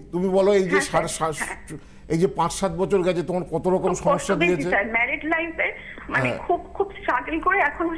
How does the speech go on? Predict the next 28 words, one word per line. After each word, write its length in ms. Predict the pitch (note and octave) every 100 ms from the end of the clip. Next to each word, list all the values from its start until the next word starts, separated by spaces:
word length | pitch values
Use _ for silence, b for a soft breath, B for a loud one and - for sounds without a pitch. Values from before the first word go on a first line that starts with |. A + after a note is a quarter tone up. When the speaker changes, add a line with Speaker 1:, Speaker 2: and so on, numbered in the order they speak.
| -
Speaker 2:
সেখানে 280 | D4 E4
রয়েছে। 380 | D#4 C4+ D4+ -
Speaker 1:
এই 100 | F3
যে, 80 | F3
এই 160 | F#3 F#3
যে 140 | F#3+
দেখুন, 360 | F3 D#3 D#3+ D3+
এই 100 | D#3+
যে 120 | D#3+ E3+
শুনছেন, 380 | - F3+ G3+
এবার 200 | G3 G3+
বলবেন 260 | G3 G3+ G#3
না 120 | G#3
যে, 60 | G#3
"না, 200 | G#3 A#3
না, 140 | A#3
এই 160 | G#3+ G3+
সাড়ে 260 | - F#3
সাতির 240 | G#3 G3+ G#3
জন্য 220 | G3+ F#3+
অন্য 300 | E3+ F#3+ G3+
গ্রহ", 180 | D#3+ F3+ D3
তা 180 | - G3+
নয়, 220 | A3 E3+ D3
এর 80 |
শনি, 340 | E3+ - D3+ A3 - B2 A2
শনিটাই 420 | D3+ G3+ G#3 C4
নেগেটিভ। 440 | F#3 D3 A#2+ F#2+